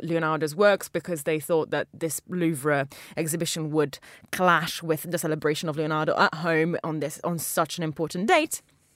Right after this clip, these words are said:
Right now, the government's changed. The culture minister is again the same culture minister that originally kind of negotiated the loan deal with the Louvre in the first instance. So we're talking, we're going back to twenty seventeen.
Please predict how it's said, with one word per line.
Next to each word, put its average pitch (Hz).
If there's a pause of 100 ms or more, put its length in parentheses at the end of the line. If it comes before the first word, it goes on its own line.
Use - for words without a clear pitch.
(380)
Right 214
now, 185
the 175
government's 160
changed. 285 (340)
The 170
culture -
minister 165
is 165
again 175
the 160
same 185
culture 185
minister 170
that 165
originally 165
kind 165
of 156
negotiated 160
the 160
loan 175
deal 143
with 160
the 160
Louvre 160
in 160
the 151
first 180
instance. 180
So 147
we're 147
talking, 156
we're 151
going 151
back 151
to -
twenty -
seventeen. 151